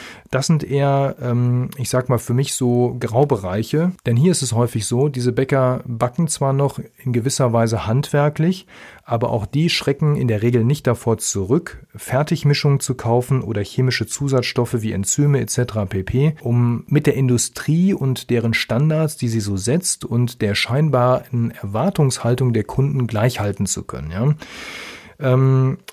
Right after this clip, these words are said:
da wird auch teilweise zugekauft, da gibt es fertige Teiglinge wie zum Beispiel Plunderteige oder ganze Croissants, ja. Das sind alles Dinge, die häufig bei so kleineren Bäckern, äh, vorhanden sind und ganz ehrlich,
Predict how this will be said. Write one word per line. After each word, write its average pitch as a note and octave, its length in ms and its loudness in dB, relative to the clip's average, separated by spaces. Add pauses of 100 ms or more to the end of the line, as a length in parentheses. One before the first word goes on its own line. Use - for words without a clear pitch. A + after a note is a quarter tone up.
da B2 200 0
wird D3 300 -2
auch B2 180 -2
teilweise C3 460 2
zugekauft, B2+ 760 0
da A#2+ 60 2
gibt B2 160 -2
es C#3+ 140 -2
fertige A#2+ 680 2
Teiglinge B2 600 0
wie A#2 80 -4
zum A#2 220 0
Beispiel A2 360 0
Plunderteige A#2 920 2
oder G#2+ 200 -2
ganze A#2 320 0
Croissants, B2+ 800 0
ja. A2+ 320 0 (360)
Das B2 120 0
sind C#3 160 0
alles D#3+ 280 0
Dinge, D3+ 280 2
die C3 380 -2 (140)
häufig E3 520 0
bei B2+ 400 4
so B2 200 0
kleineren C3 500 2
Bäckern, A#2+ 840 0
äh, G2 160 -8
vorhanden C3+ 480 2
sind A#2+ 300 2 (320)
und B2 400 0 (120)
ganz B2 240 0
ehrlich, D3 460 0